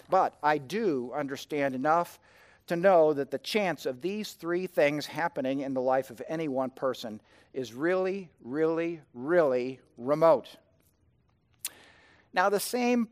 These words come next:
principle applies to the fulfillment of multiple prophecies in the life of any one person. The chances that multiply,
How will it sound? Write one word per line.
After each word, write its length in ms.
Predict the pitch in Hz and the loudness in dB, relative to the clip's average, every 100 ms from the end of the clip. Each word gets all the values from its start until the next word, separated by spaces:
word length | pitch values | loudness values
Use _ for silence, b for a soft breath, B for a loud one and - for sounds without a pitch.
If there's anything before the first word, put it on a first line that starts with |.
| - | -4
principle 720 | 214 - - 156 151 208 - _ - - _ - | -6 -4 -2 0 2 2 -2 _ -20 -20 _ -12
applies 460 | - 202 175 185 | -4 0 2 2
to 100 | - | 2
the 80 | 180 | -2
fulfillment 760 | 170 196 175 - 220 160 143 - - | 0 -4 -6 -4 -2 0 -2 -6 -2
of 380 | 147 147 135 147 | 0 0 -2 -2
multiple 580 | 170 185 196 - 180 | 0 0 -2 -4 -8
prophecies 880 | 165 - 214 208 - 131 147 131 131 | -8 -6 -2 -2 -4 -8 -6 -6 -4
in 120 | 143 139 | -4 -2
the 60 | |
life 340 | 127 127 131 151 | 2 2 2 -2
of 120 | 127 | -6
any 160 | 117 | -6
one 220 | 123 147 151 | -2 -4 0
person. 440 | 202 202 - 101 B B | 0 0 -4 -14 B B
The 60 | - | -14
chances 440 | - 202 196 180 131 | -8 -4 -4 -6 -6
that 140 | 139 | -4
multiply, 800 | 135 147 190 - - 175 170 | -2 -2 -4 -10 -8 -4 -4